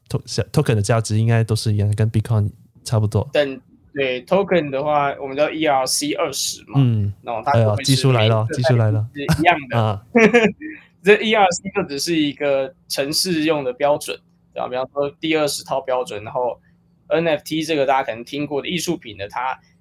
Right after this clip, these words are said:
Speaker 2: 每一个物件之间是不一样的，它叫做七二一标准，所以有一个二零标准，有一个七二一标准，二零用来做代币，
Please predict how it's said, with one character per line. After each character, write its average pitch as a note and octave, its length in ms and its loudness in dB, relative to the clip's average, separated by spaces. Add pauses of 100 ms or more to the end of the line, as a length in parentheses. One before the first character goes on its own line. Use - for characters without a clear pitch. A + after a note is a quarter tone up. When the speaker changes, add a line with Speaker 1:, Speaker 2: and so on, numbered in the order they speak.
(120)
Speaker 2:
每 A#2+ 200 -4
一 D#3+ 40 -6
个 D#3 240 0
物 E3+ 180 -2
件 E3 220 0
之 D3 120 -6
间 D3 220 -4
是 C#3+ 140 -10
不 D#3+ 180 -6
一 C3+ 80 -4
样 C#3 240 0
的， - 180 -12 (140)
它 C3+ 120 -6
叫 D3 180 0
做 B2+ 360 -6
七 - 300 -2
二 D3 180 0
一 C3+ 120 -10
标 B2 200 0
准， G#2 180 -8 (120)
所 C3+ 140 -6
以 C#3 40 0
有 B2+ 80 -4
一 B2+ 60 -8
个 C#3 100 -6
二 E3 200 2
零 B2+ 200 -12
标 B2+ 200 -2
准， A2+ 120 -8
有 G2+ 100 -10
一 - 20 -12
个 G#2+ 80 -10
七 A#2+ 200 -6
二 B2 100 -2
一 A#2 120 -6
标 A2 180 -6
准， - 120 -16
二 F3 120 4
零 C3+ 120 -4
用 C#3 220 -8
来 B2 180 -6
做 B2+ 160 -6
代 C3 160 -2
币， - 240 -10